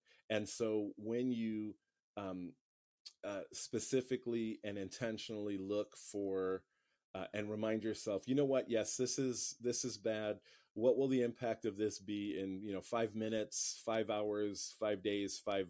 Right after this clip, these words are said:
months, five years," right? You can, it's, it's a lot easier to bring yourself back to the fact that most, you know, most difficulties are, are transient, they're temporary, and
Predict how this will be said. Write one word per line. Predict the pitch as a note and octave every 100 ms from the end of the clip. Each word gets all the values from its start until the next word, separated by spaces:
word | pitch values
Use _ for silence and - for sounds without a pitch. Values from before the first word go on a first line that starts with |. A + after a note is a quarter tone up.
| F2+
months, | G#2 G2 -
five | G#2 F#2+
years," | G2+ B2+ D3+ - _ _
right? | G#2+ A2+ - - - _
You | A2 A2+
can, | - A2 G#2+
it's, | A#2 G#2
it's | A#2 -
a |
lot | A2+ A2+
easier | A#2 A2 G#2+
to | G2+
bring | G2 G#2
yourself | G2 - G2 -
back | G2 G2 -
to |
the | G2 F#2+
fact | G2+ F2+ -
that | G2 F#2 -
most, | G#2 A2+ G#2+ - _ _ _ _ -
you | G#2
know, | F#2+ F#2
most | G#2 G#2+ A2+ -
difficulties | A2+ - - G2+ G#2 G2 F2+
are, | F#2+ F2+ E2+ E2+ _ _ _
are | F#2+ F2+
transient, | E2+ C3 C3 B2 B2+ B2 A2+
they're | F#2+
temporary, | - A#2+ A2 A2 G#2+ A2 G#2+ G#2+ - _ _ _ _
and | A2 G#2 G2+ G2 F#2+